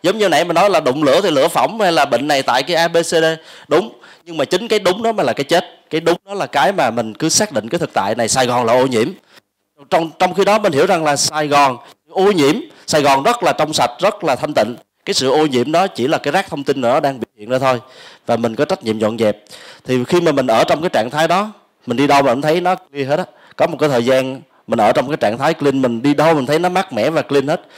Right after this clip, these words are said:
Thì mình mới kêu là xin cho mình một cái, ờ, cái, cái, cái, cái, cái giải thích nào mà nó, nó hợp lý. Thì tự nhiên mới có một cái, ờ, cái tài liệu gửi cho mình thấy á, là có một cái ông đó, ổng, một cái người, ổng sử dụng cái phương pháp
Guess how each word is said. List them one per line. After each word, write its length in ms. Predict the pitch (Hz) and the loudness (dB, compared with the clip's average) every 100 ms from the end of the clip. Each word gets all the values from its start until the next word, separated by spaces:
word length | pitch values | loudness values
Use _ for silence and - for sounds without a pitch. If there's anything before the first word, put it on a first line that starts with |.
| - - - - | -20 -20 -20 -6
Thì 80 | 117 | -2
mình 160 | 120 | 0
mới 100 | 139 | 0
kêu 180 | 156 147 | 2 2
là 140 | 135 117 | 2 0
xin 200 | 143 139 | -4 0
cho 260 | 143 139 | 2 2
mình 180 | 135 120 | 2 0
một 220 | 117 110 | -2 0
cái, 280 | 147 165 175 | -2 0 0
ờ, 100 | 160 151 - - - | 0 -2 -12 -20 -12
cái, 120 | 165 165 | -6 -4
cái, 240 | 175 170 | -2 -2
cái, 160 | 170 170 | -2 -4
cái, 180 | 175 170 | -4 -6
cái 140 | 180 | -4
giải 160 | 123 117 | -2 0
thích 200 | 214 - | -2 0
nào 160 | 127 | 0
mà 100 | 117 | 0
nó, 420 | 123 175 180 180 175 | 0 0 -2 -6 -6
nó 100 | 165 | -6
hợp 160 | 127 | -2
lý. 240 | 135 180 - _ _ | 0 0 -4 _ _
Thì 100 | 123 | -6
tự 120 | 113 120 | -2 0
nhiên 260 | 143 147 | 0 0
mới 120 | 156 - _ | -2 -4 _
có 200 | 143 180 | -2 0
một 200 | 190 - | 0 0
cái, 220 | 147 165 | 0 2
ờ, 200 | 165 151 151 147 | 0 0 -6 -8
cái 100 | 175 175 - | -6 -4 -2
tài 140 | 127 | -2
liệu 240 | 110 110 | 0 0
gửi 160 | 127 113 | 0 0
cho 140 | 160 | 0
mình 180 | 147 117 | 0 -2
thấy 200 | 120 147 | -2 0
á, 100 | 190 | 0
là 260 | 165 113 95 - _ _ _ _ _ _ - - | 0 -2 -4 -10 _ _ _ _ _ _ -20 -4
có 100 | 147 | 0
một 100 | 165 165 | 0 2
cái 100 | 151 | 2
ông 120 | 139 | 4
đó, 200 | 143 185 | 2 2
ổng, 320 | - 120 180 - - - - - - | -2 -6 -8 -14 -20 -20 -20 -20 -20
một 300 | - 135 127 | -4 -2 0
cái 100 | 185 | 2
người, 240 | 165 135 | 2 2
ổng 200 | 120 127 | 2 0
sử 120 | 165 147 | -2 0
dụng 300 | 147 120 131 | 0 0 -2
cái 100 | 180 | -2
phương 200 | 175 151 | -2 0
pháp 360 | 180 - - | 0 0 -8